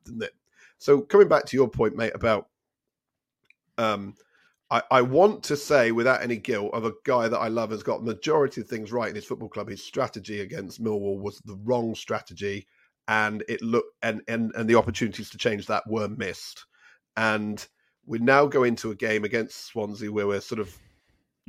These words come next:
you know, the proverbial game of chess between him and Michael Duff, who he knows obviously come up against him with Barnsley.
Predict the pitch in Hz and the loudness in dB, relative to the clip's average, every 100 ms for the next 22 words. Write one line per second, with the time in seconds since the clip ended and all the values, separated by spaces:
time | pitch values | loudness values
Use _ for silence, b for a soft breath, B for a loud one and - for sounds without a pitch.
0 | 123 _ _ - 123 107 101 104 120 131 | -20 _ _ -8 -4 -2 -2 -2 0 2
1 | 120 107 117 110 101 - 107 - - 107 | 2 0 -2 -4 -4 -6 -6 -8 -8 -6
2 | 110 107 107 101 101 110 110 - 104 104 | -4 -4 -4 -6 -6 -4 -4 -4 -8 -6
3 | 104 101 98 - - _ _ _ _ _ | -4 -4 -6 -12 -20 _ _ _ _ _
4 | 120 98 - 98 - 110 95 - 101 - | -14 -12 -12 -10 -6 -6 -6 -6 -6 -6
5 | 101 95 101 95 95 104 98 | -8 -2 0 -2 -4 -8 -8